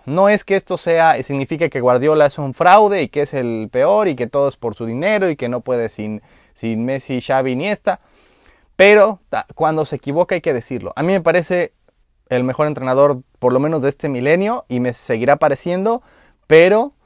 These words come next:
de que se equivoca en partidos importantes, claro que se equivoca, y más cuando está partiendo como favorito. En los últimos años, el City era eliminado por equipos que tenían mucho menos presupuesto y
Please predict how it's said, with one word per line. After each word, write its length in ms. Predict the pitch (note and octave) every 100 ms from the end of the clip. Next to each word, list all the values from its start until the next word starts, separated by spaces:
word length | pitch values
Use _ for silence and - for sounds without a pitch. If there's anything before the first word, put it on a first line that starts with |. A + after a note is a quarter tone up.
| _
de 220 | - A#2 B2
que 140 | C3
se 140 | -
equivoca 460 | C3+ C3+ C3 E3+ F#3
en 120 | A3
partidos 420 | F3 C#3 F#3+ F#3+
importantes, 800 | D3 B2 B2 - F3 F#3 G3+ - -
claro 260 | E3+ F3
que 100 | E3
se 100 | C#3+
equivoca, 420 | C3+ A#2+ B2+ B2+ B2+
y 40 |
más 240 | C#3 E3
cuando 260 | - E3+ C#3
está 220 | B2 C#3+
partiendo 400 | - D#3 D3+ E3+
como 200 | D#3+ C3
favorito. 500 | A2+ G#2 A#2+ F3+ -
En 80 | G#2
los 100 | A#2+
últimos 380 | F#3 F#3 D#3 F3+
años, 400 | F#3 G3+ A3+ - _ _ _
el 160 | A2
City 260 | - F3+ F3+
era 180 | F3+ F3
eliminado 480 | D#3 C3+ C#3 E3+ F3+
por 140 | C3+
equipos 340 | - F3+ F#3+
que 120 | F3 B2
tenían 280 | C3+ D#3 E3+ _ _ _
mucho 300 | - E3 -
menos 180 | F#3 A#3+
presupuesto 680 | - F#3 E3+ F#3+ A3 - B3 -
y 340 | F3 A#3 E4+